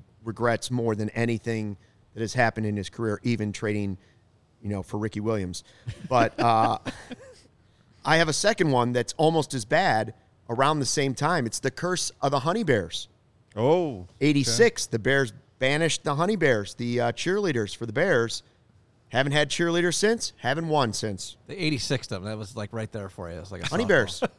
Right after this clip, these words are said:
Speaker 2: <laughs> That's pretty good timing because it was, I mean, it started right then, and they haven't won since. 'Cause I, I was gonna say, like, okay, well, maybe the curse of the Soldier Field renovation, but that doesn't ex-
Speaker 1: No.
Speaker 2: explain the fallow period between nineteen eighty-six and, what, two thousand three.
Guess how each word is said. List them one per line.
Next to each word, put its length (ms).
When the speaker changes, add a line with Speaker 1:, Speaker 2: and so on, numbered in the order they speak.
Speaker 2:
<laughs> 260
That's 220
pretty 240
good 180
timing 440
because 280
it 100
was, 280
I 100
mean, 140
it 240
started 420
right 380
then, 340
and 140
they 100
haven't 300
won 160
since. 280
'Cause 160
I, 140
I 220
was 100
gonna 140
say, 180
like, 120
okay, 260
well, 80
maybe 240
the 80
curse 340
of 60
the 80
Soldier 340
Field 300
renovation, 640
but 80
that 160
doesn't 260
ex- 120
Speaker 1:
No. 300
Speaker 2:
explain 400
the 80
fallow 360
period 360
between 580
nineteen 320
eighty-six 460
and, 240
what, 160
two 100
thousand 360
three. 320